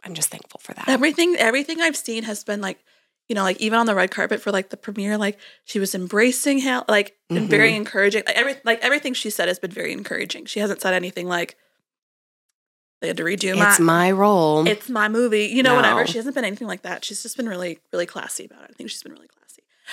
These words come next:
Speaker 2: Um, so the music has been playing nonstop in our house. Um,
Speaker 1: I love
Speaker 2: Joelle
Speaker 1: that.
Speaker 2: loves the Scuttlebutt. Have you showed, have you showed your boys
Speaker 1: I have
Speaker 2: the music
Speaker 1: not sh-,
Speaker 2: yet?
Speaker 1: I haven't.
Speaker 2: <laughs>
Speaker 1: No, I have not.
Speaker 2: The Scuttlebutt is so funny. Um, but
Speaker 1: Mostly 'cause we're having a,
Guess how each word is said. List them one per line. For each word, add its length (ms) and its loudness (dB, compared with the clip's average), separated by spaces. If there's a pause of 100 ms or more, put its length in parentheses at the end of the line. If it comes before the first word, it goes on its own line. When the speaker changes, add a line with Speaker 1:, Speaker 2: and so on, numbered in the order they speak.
(240)
Speaker 2:
Um, 320 4
so 140 -6
the 100 -2
music 340 0
has 140 -2
been 140 0
playing 260 -6
nonstop 480 -4
in 100 -6
our 100 -6
house. 440 -6 (100)
Um, 560 0
Speaker 1:
I 40 -20
love 80 -20
Speaker 2:
Joelle 280 4
Speaker 1:
that. 80 6
Speaker 2:
loves 180 0
the 80 -4
Scuttlebutt. 600 2 (340)
Have 80 -14
you 60 -10
showed, 280 0
have 140 4
you 60 4
showed 180 0
your 100 4
boys 100 6
Speaker 1:
I 40 10
have 100 6
Speaker 2:
the 80 4
music 180 4
Speaker 1:
not 100 2
sh-, 40 2
Speaker 2:
yet? 80 0
Speaker 1:
I 80 2
haven't. 500 0
Speaker 2:
<laughs> 40 0 (880)
Speaker 1:
No, 80 4
I 100 4
have 180 2
not. 100 2
Speaker 2:
The 180 4
Scuttlebutt 520 2
is 60 -4
so 280 -2
funny. 340 0 (360)
Um, 440 4 (320)
but 120 8
Speaker 1:
Mostly 260 6
'cause 220 0
we're 100 0
having 400 0
a, 180 2